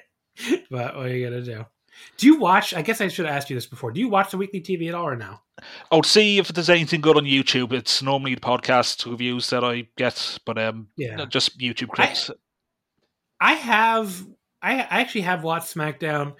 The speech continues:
Speaker 1: most weeks since they came back. Not every week, but most weeks since they came back with crowds. And it's been all right. I mean, it really hasn't been that bad. You know, it's the same matches every week, which is the same complaint a lot of people have about W W E, but, like,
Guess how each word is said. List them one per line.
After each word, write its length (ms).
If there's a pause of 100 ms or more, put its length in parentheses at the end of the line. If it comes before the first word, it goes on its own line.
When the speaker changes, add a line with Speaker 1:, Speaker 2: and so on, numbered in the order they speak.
(320)
Speaker 1:
most 520
weeks 520
since 300
they 120
came 260
back. 200
Not 200
every 200
week, 220
but 180
most 320
weeks 280
since 160
they 60
came 200
back 200
with 100
crowds. 480 (360)
And 120
it's 100
been 140
all 160
right. 280
I 60
mean, 120
it 80
really 160
hasn't 280
been 220
that 280
bad. 420 (360)
You 60
know, 60
it's 80
the 60
same 240
matches 360
every 160
week, 320
which 240
is 100
the 80
same 320
complaint 400
a 60
lot 100
of 80
people 160
have 80
about 140
W 160
W 220
E, 20
but, 180
like, 260